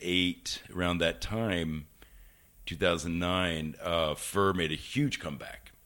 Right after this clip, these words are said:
And it was very upsetting to me on a personal level. Um, <clears throat> I think, like, three quarters of the designers in New York showed fur.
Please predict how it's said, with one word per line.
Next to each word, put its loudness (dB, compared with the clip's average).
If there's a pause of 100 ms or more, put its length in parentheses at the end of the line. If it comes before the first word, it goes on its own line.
And 0 (680)
it -4
was -6
very 2
upsetting 0
to -8
me -2
on -2
a -6
personal -4
level. -6 (120)
Um, 0 (460)
<clears throat> -
I 4
think, 2
like, 0
three 2
quarters 2
of -2
the -2
designers -2
in -4
New -2
York -6
showed -10
fur. -12